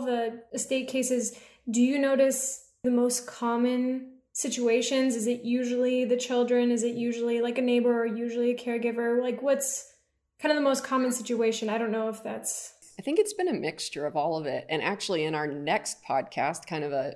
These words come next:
Speaker 2: trailer for the next podcast, I actually am interviewing Jason Zirkle with the A C F E, and he worked from a law enforcement perspective. He was an analyst with law enforcement. He actually in-,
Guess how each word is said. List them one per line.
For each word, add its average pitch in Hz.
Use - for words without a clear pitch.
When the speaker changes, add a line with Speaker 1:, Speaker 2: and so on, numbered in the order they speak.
Speaker 2:
trailer 156
for 156
the 147
next 160
podcast, -
I 170
actually 156
am 147
interviewing 151
Jason 156
Zirkle 147
with 147
the -
A 151
C 151
F 147
E, 151
and 165
he 185
worked 160
from 151
a 143
law 170
enforcement 160
perspective. 151
He 156
was 151
an 151
analyst 151
with 151
law 175
enforcement. 208
He 202
actually 185
in-, 147